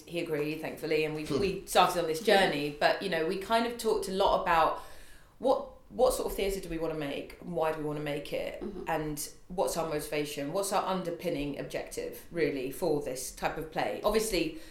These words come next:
Speaker 1: the ultimate aim is to kind of entertain people on a level, but equally, we wanted to, we didn't want to, we're new writers as well, we wanted to use our own personal experiences, not just
Speaker 3: Okay.
Speaker 1: because we, just because,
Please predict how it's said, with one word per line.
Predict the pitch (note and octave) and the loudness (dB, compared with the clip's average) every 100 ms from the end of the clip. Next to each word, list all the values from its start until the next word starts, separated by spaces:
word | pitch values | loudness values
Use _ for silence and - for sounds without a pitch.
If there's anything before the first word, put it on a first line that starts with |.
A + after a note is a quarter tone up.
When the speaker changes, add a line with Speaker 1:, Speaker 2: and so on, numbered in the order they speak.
| - | -2
Speaker 1:
the | G3 | 2
ultimate | F#3 F#3+ F#3+ F3+ | 6 6 4 0
aim | D#3+ D#3 D3+ | 2 2 0
is | D3+ D3+ | -4 -6
to | |
kind | - C#3 | -6 -4
of | C#3 C#3 - - - - - | -4 -6 -14 -20 -20 -8 0
entertain | F#3+ - G#3+ G3+ | 0 2 2 2
people | F3 E3+ | -2 -2
on | D#3 | -2
a | D#3 | 2
level, | G#3 - D3+ D3 | 2 4 2 2
but | - | 0
equally, | G#3 - E3 D3 D3 D#3 F3 - - - - - | -2 -2 -4 -2 -2 -2 -6 -12 -14 -14 -14 -14
we | F#3 G#3+ G#3+ G3+ F#3+ G3 | -8 -4 -2 -4 -4 -2
wanted | G#3 G3 - F3+ - | -2 -2 -4 -6 -2
to, | F#3+ D#3+ D#3 | 2 4 2
we | G3 | 0
didn't | A3 F3 | -4 -2
want | F#3+ F#3+ - | -2 -2 -4
to, | - F#3+ E3+ D#3+ | -4 2 2 4
we're | A3 G#3+ | 4 4
new | G3 F#3 | 2 2
writers | E3+ E3 F#3 A#3 - | 2 2 -2 -2 -2
as | F3 | 0
well, | E3 D#3 F3 | 4 6 4
we | F#3 | 2
wanted | F#3+ G#3 G3+ F#3+ | 0 -2 -4 -8
to | - | -6
use | F3 F3+ F3+ E3+ F3+ | -4 -2 -2 -2 4
our | F3+ F3+ | 4 6
own | F3 | 4
personal | F3 E3 - - | 2 -2 -2 -6
experiences, | - D#3+ E3 - D#3+ | -4 -2 -2 -4 -4
not | A3+ B3+ A#3+ | 0 0 0
just | G#3 | -4
Speaker 3:
Okay. | F#3 | -4
Speaker 1:
because | F3 F#3 E3+ E3+ - - - - - - F3+ | -4 -2 -2 -4 -8 -14 -20 -20 -20 -18 -2
we, | F#3 F3+ D#3+ D3 - - - - - - - | 0 0 0 -4 -6 -12 -20 -20 -20 -20 -4
just | G#3+ - - - | 0 0 -2 -4
because, | F#3 - F#3+ D3+ E3+ | -2 4 4 4 0